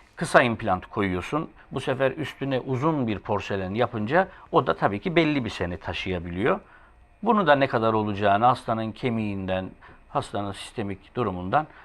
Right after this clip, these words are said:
tayin edip yine, e, olabilecek, uzun vadede olabilecekleri bile hastayı bilgilendiriyoruz.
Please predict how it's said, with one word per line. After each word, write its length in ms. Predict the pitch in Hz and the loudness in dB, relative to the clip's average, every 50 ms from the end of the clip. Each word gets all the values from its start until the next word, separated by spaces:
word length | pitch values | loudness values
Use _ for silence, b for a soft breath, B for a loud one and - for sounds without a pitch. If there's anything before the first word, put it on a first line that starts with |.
| B B B B _ _ - - - | B B B B _ _ -20 -14 -4
tayin 300 | - - - 123 101 98 | 0 2 4 4 2 0
edip 220 | 95 101 - 165 B B B B B B B B B B B B - | -2 -4 -6 -8 B B B B B B B B B B B B -6
yine, 400 | 190 185 131 110 123 - - - - | -4 -2 0 2 0 0 0 -2 -4
e, 80 | - 135 135 135 135 139 131 - - 62 58 60 60 60 - 55 - - b b b b b b b _ - | -4 -4 -4 -4 -4 -4 -4 -4 -4 -4 -6 -6 -8 -8 -8 -10 -10 -12 b b b b b b b _ 4
olabilecek, 600 | 165 170 170 156 156 156 147 131 123 143 151 - - | 6 6 6 6 4 2 0 0 0 -2 -4 -4 -6
uzun 320 | - 135 143 165 165 160 | -6 -2 0 0 4 6
vadede 280 | 151 143 139 139 143 156 | 8 8 8 6 4 2
olabilecekleri 840 | 156 151 151 143 151 151 151 143 143 156 147 - - 156 143 117 98 | 2 4 4 4 2 2 0 -2 -2 -4 -6 -6 -4 -2 -2 0 0
bile 160 | 110 139 165 | 2 2 4
hastayı 680 | 156 139 113 - - - 104 123 151 170 - - 170 | 4 4 2 0 -4 -4 -2 0 0 0 -2 -4 -4
bilgilendiriyoruz. 800 | 175 185 160 151 151 147 139 131 113 107 101 92 90 92 131 160 | -4 -2 -2 0 0 2 2 2 0 -2 -2 -2 -2 -2 -4 -6